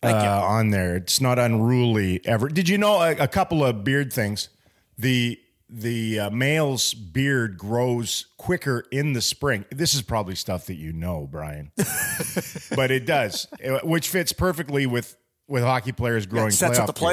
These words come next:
Speaker 2: beards.
Speaker 1: beard perfectly.
Speaker 2: It really does, but
Speaker 1: Yeah.
Speaker 2: it, it is a fact that your beard will grow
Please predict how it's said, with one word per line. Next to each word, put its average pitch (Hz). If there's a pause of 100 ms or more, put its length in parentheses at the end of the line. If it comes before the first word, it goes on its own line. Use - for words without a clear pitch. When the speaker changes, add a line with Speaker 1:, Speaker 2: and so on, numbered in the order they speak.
(120)
Speaker 2:
beards. 127
Speaker 1:
beard 127
perfectly. 156
Speaker 2:
It 175
really 208
does, 202
but 143
Speaker 1:
Yeah. 143
Speaker 2:
it, 143
it 139
is 170
a 190
fact 139 (420)
that 120
your 123
beard 135
will 127
grow 120